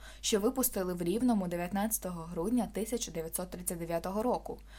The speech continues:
а також про те, що двадцять першого грудня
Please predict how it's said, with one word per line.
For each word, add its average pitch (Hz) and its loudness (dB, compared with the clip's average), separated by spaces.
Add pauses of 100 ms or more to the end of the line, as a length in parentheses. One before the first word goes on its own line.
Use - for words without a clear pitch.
(120)
а 175 2
також 233 0
про 262 -2
те, 190 4
що - 0
двадцять 190 0
першого 196 2
грудня 185 -2